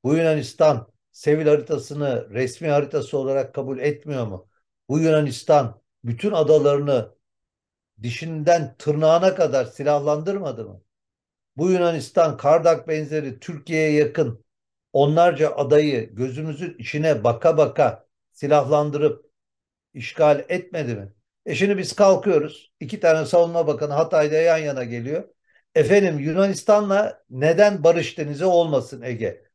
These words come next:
Sen dalga mı geçiyorsun ya? Yani Barış Denizi diyebilmen için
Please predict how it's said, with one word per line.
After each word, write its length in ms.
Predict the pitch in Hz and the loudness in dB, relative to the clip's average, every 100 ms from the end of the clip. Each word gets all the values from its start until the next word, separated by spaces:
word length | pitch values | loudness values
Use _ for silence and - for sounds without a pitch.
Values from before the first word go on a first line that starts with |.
| _ | _
Sen 240 | _ 139 127 | _ 0 4
dalga 300 | 135 139 214 | 4 6 4
mı 80 | 220 | 4
geçiyorsun 600 | 147 - 123 101 - 117 | 0 -4 -12 -14 -10 -8
ya? 220 | 120 _ _ _ _ _ _ _ _ _ _ _ _ _ _ _ _ _ - | -8 _ _ _ _ _ _ _ _ _ _ _ _ _ _ _ _ _ 0
Yani 520 | 139 156 143 113 _ _ | 4 4 0 -4 _ _
Barış 400 | 107 147 214 - | 2 4 4 2
Denizi 360 | 202 175 143 147 | -2 -2 -6 -6
diyebilmen 540 | 143 175 180 208 233 | -2 -2 -2 -2 -2
için 440 | 160 - 226 294 | -4 -8 -12 -14